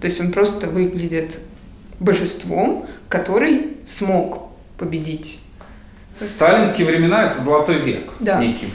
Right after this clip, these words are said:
Speaker 2: в коллективном сознании это золотой век. Но люди, которые говорят, что коррупции не было в С С С Р,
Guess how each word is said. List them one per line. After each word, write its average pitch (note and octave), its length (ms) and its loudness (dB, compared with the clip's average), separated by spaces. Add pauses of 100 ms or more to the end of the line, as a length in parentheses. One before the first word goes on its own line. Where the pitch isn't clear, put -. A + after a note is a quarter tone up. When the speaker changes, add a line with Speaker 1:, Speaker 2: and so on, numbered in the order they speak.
(120)
Speaker 2:
в A2+ 160 2
коллективном A2 880 0
сознании A2+ 540 2
это G2+ 100 -4
золотой A2 380 2
век. A#3 240 4 (400)
Но C#3+ 340 6
люди, C#3+ 260 4
которые B2+ 380 2
говорят, C3+ 320 6
что A#2 220 -2
коррупции B2 480 0
не A#2+ 100 2
было G#2 220 2
в G#2+ 120 2
С G#2+ 60 0
С - 260 -4
С - 140 0
Р, C#4 360 2